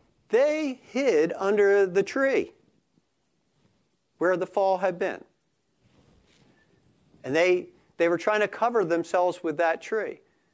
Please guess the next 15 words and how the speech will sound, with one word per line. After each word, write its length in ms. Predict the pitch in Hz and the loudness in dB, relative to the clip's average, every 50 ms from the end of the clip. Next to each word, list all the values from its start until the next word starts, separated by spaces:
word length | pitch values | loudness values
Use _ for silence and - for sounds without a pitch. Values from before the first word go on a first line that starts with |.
| _ _ _ _ | _ _ _ _
Well, 120 | 143 135 | -4 0
what 140 | 156 185 180 | 0 2 2
was 120 | 185 175 156 | 2 0 2
that 220 | 190 185 180 180 | 2 2 2 0
tree? 240 | - - 247 240 208 | -2 -2 0 2 2
The, 180 | 151 127 131 131 - | 2 0 -2 -4 -4
the 120 | - 165 | -6 -6
tree 360 | 160 - - - 220 254 254 | -6 -6 -4 -2 -2 0 0
was 280 | 233 180 160 156 160 - | 0 0 0 0 -2 -4
the 120 | - 170 | -4 -2
knowledge 360 | 165 175 175 180 180 175 165 175 | 0 0 0 2 2 0 0 -2
of 100 | 170 151 | -2 0
good 200 | 175 180 180 180 | 0 0 0 0
and 80 | 185 | -2
evil. 320 | 208 254 254 185 131 - | -4 -4 -6 -8 -10 -16